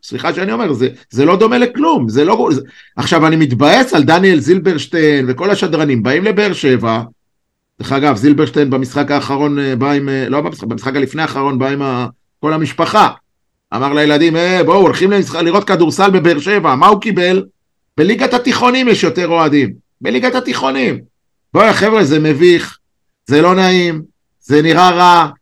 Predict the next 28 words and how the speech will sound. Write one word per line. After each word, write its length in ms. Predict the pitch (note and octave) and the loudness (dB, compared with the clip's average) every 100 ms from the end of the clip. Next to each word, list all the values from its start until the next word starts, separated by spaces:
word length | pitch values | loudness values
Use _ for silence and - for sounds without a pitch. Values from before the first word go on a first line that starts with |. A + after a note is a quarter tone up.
| _ | _
זה 220 | - D#3+ F#3 | -6 -2 0
נ-, 240 | F#3+ F3+ | 0 0
מצייר 500 | F#3 - F#3+ G#3 A3 | -2 0 2 4 2
לנו 280 | A3 G#3+ G3+ | 2 2 0
תדמית 600 | G3 D#3+ E3+ A#3 A#3+ F#3+ | 0 -4 0 2 2 0
רעה, 540 | F3 F3 E3 E3+ D#3+ | 2 2 4 4 4
לא 180 | D3+ F3+ | 0 -2
טובה, 480 | A3 G#3 G3 F#3 D#3+ B2+ | -2 -2 2 2 2 0
ב-, 180 | D3 C#3 | -2 -2
ב-, 160 | C#3+ C#3 | -4 -4
ב-, 260 | C3 C3+ A2 | -2 -4 -2
בברנז'ה 540 | C3+ G2+ C3+ E3+ E3 | -4 -2 0 0 0
של 160 | D#3 D3+ | -2 -2
הספורט. 680 | C#3+ - D#3+ E3 D#3+ C#3+ _ _ _ _ _ _ - | -4 -6 0 4 4 0 _ _ _ _ _ _ -6
אנחנו 380 | C#3+ - D#3 D3 | -4 -2 -2 2
באמת 420 | D3+ F3+ A3 - | 2 4 2 0
לא 120 | E3+ | -2
מצ-, 200 | G3+ G3+ C#3+ | -2 -4 0
ולא 200 | D#3 F#3 | 2 2
מצליחים 360 | A3+ - G3+ | 0 0 0
להרים 320 | G3 F3+ F3+ F3 | 2 2 2 0
את 100 | E3 | -2
הדבר 420 | D3+ C#3+ C#3+ B2 | -2 0 0 0
הזה. 340 | G#2+ A#2 A2+ A#2+ _ _ _ _ _ | -4 -4 -6 -8 _ _ _ _ _
אז 100 | A2 | -10
שוב, 240 | - A#3+ E3 | 2 4 4
אני 180 | D#3 E3 | 4 4
לא, 480 | G3+ A3 G#3+ G3+ | 4 4 4 2